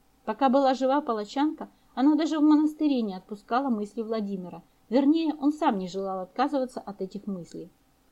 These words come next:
Олаф пробыл всего три дня. Уехал все так же громогласно заявив: «Плохо у тебя, князь, стало, скучно». Оттого, наверное, и Всеволод сбежал, даже в Сигрид. Владимир не успел возразить, что сын не жил в Киеве,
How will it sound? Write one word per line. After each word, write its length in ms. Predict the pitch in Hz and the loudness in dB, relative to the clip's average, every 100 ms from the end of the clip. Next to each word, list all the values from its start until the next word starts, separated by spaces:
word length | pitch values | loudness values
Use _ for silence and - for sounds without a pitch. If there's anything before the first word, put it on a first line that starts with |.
| - | 0
Олаф 320 | 320 359 285 - _ _ _ | 2 4 0 -8 _ _ _
пробыл 320 | 269 302 269 | 2 2 2
всего 300 | 254 240 240 | -4 -4 -4
три 180 | 247 240 | -4 -4
дня. 320 | 214 175 165 165 _ _ _ _ _ _ - | -4 -6 -10 -18 _ _ _ _ _ _ -4
Уехал 460 | 208 247 285 254 | 0 0 0 -2
все 160 | 208 208 | -6 -12
так 260 | - 302 254 | -6 -4 -2
же 80 | |
громогласно 680 | 262 190 190 180 196 208 202 | -4 -6 -8 -8 -8 -8 -10
заявив: 440 | 202 202 190 170 - _ _ _ _ - | -8 -6 -8 -10 -16 _ _ _ _ 0
«Плохо 360 | 269 381 - | 4 4 4
у 40 | 240 | -2
тебя, 300 | 233 202 208 | 0 0 -2
князь, 360 | 214 196 175 - | -2 -6 -8 -14
стало, 440 | - 180 175 175 _ | -6 -6 -6 -14 _
скучно». 540 | - 320 320 - 170 - _ _ - | -2 0 0 -8 -12 -16 _ _ -10
Оттого, 400 | 202 202 277 381 | -8 2 4 4
наверное, 480 | 359 320 330 320 285 | 2 0 0 0 0
и 120 | 226 | -4
Всеволод 480 | - 262 302 202 196 | -4 -2 0 0 -2
сбежал, 440 | 190 220 196 175 | -4 -4 -2 -4
даже 280 | 175 220 185 | -2 -4 -4
в 60 | - | -6
Сигрид. 420 | - 190 165 165 _ _ _ _ _ _ | -2 0 -2 -10 _ _ _ _ _ _
Владимир 440 | 214 220 262 311 277 | -2 2 6 6 8
не 100 | 285 | 6
успел 340 | 294 - 226 | 6 2 0
возразить, 540 | 185 196 202 220 214 - _ | 0 -2 -4 -4 -6 -8 _
что 220 | - 233 | -6 -4
сын 260 | 226 285 269 | 2 4 6
не 100 | 269 | 4
жил 220 | 285 285 | 2 0
в 60 | |
Киеве, 460 | - 226 185 165 170 | -2 -4 -4 -6 -14